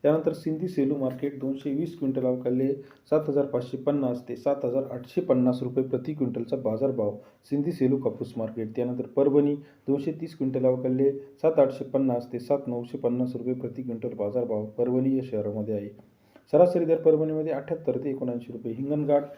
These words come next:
दोन हजार क्विंटल अवकाळले, सात हजार सातशे ते सात हजार नऊशे पन्नास प्रति क्विंटल बाजारभाव आपल्याला हिंगणघाटमध्ये मिळत आहे. त्यानंतर अमरावती एकशे दहा क्विंटल अवकाळले,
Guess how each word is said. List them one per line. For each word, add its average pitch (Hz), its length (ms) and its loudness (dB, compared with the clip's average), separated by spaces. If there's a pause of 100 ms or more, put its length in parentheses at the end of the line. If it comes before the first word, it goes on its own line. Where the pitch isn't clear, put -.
(220)
दोन 156 140 4
हजार 131 360 2
क्विंटल 135 340 0
अवकाळले, 120 500 2
सात 131 260 0
हजार 127 160 2
सातशे 127 540 -4
ते 117 60 -8
सात 135 240 -2
हजार 120 180 -2
नऊशे 123 360 -8
पन्नास 110 380 -6
प्रति 127 320 -10
क्विंटल 127 360 -6
बाजारभाव 117 520 -2 (400)
आपल्याला 131 280 2
हिंगणघाटमध्ये 120 760 -4
मिळत 113 280 -4
आहे. 107 200 -2 (420)
त्यानंतर 127 400 0
अमरावती 135 480 2
एकशे 135 220 -6
दहा 135 220 -2
क्विंटल 139 340 -2
अवकाळले, 139 480 2